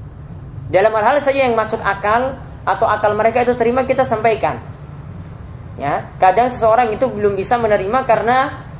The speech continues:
terlalu mengedepankan logika daripada dalil. Kalau dia sudah beriman kepada dalil, pasti akan menerima. Allah berbicara dengan, tentang hal ini, Allah berbicara, Allah itu memiliki tangan, ya,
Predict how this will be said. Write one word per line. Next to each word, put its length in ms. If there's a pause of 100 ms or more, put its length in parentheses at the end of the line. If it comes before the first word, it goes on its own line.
(160)
terlalu 380
mengedepankan 560
logika 560 (800)
daripada 400
dalil. 320 (880)
Kalau 240
dia 160
sudah 160
beriman 320
kepada 320
dalil, 240
pasti 240
akan 320
menerima. 560
Allah 240
berbicara 480
dengan, 400
tentang 480
hal 160
ini, 400 (320)
Allah 160
berbicara, 720
Allah 240
itu 160
memiliki 400
tangan, 640
ya, 240